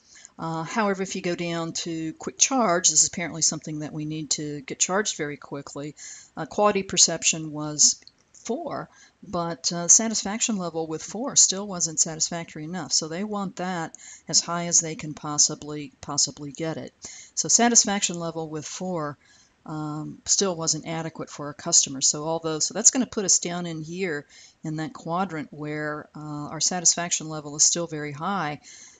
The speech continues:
uh, or quality is still very high, but satisfaction is low. So that would be one of those must-haves, um, long battery life or quick charge.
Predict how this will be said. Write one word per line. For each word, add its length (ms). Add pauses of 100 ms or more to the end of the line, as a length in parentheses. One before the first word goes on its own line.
(120)
uh, 240
or 120
quality 380
is 100
still 180
very 180
high, 280
but 200
satisfaction 840
is 360
low. 360
So 240
that 180
would 140
be 120
one 220
of 120
those 440 (320)
must-haves, 1000
um, 420 (380)
long 260
battery 400
life 340
or 60
quick 260
charge. 680